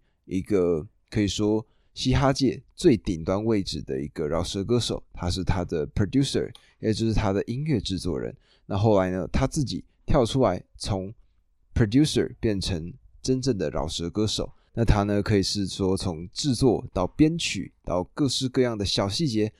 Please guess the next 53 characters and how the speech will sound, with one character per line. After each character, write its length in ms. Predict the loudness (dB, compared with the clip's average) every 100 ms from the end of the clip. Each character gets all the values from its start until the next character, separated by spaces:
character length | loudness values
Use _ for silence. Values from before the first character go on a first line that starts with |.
| _
都 100 | -2
是 140 | -2 0
由 180 | 0 2
他 160 | 2
自 200 | 0 -4
己 200 | -6 -6
一 60 | -6
个 160 | -4
人 180 | -4 -6 -12 -20 _
一 140 | -4 -2
手 320 | 0 -2 -4 0
包 180 | 0
办 240 | 2 -2 -4
的。 180 | -12 -14 _ _ -8
那 260 | -2 0
就 280 | 2 2 2
如 120 | 2
果 160 | 4 4
用 320 | 4 2 -4 -4
台 180 | 0 2
湾 280 | 2 2 -2 -16
这 180 | -8 -4
边 160 | -4
的 80 | -4
说 220 | -2 -2
法， 240 | 0 -2 -4 _
我 80 | -8
们 120 | -2
亚 160 | 0 0
洲 160 | -2
这 100 | -2
边 120 | 0 -2
的 80 |
说 240 | -2 0 2
法 200 | 2 -2
的 80 | -4
话 200 | -4 -4
呢， 120 | -8 -16 _ -2
就 100 | 0
有 100 | 2
点 180 | 0
像 220 | -2 -4 -4
是 320 | -4 -4 -6 -10 _ _
方 240 | 0 2
文 160 | 4 2
山 320 | 2 0 -2
加 220 | -4 -2 0
周 240 | 2 2
杰 200 | 2 0
伦 280 | -2 -6 -4
的 120 | -2
合 240 | -2 -4 -4
体。 240 | -6 -8